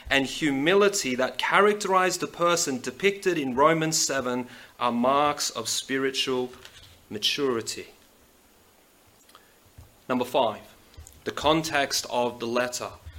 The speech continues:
We need to remember that Paul is discussing sanctification, and hence we must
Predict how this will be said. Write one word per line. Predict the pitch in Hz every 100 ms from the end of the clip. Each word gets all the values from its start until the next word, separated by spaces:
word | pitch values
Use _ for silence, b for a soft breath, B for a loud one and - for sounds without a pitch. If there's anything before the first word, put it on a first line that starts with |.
| B B B B
We | 135
need | 175 214
to | 220
remember | 185 170 185 165 131
that | 131 143 - -
Paul | - 190 220 220 214
is | 165 170 160 -
discussing | 151 - - 190 185 160 151
sanctification, | 135 156 151 - - 151 175 180 170 139 101 - - _ _ _ _ - - - - - - -
and | 131
hence | 127 196 226 -
we | 185
must | 160 160 202 -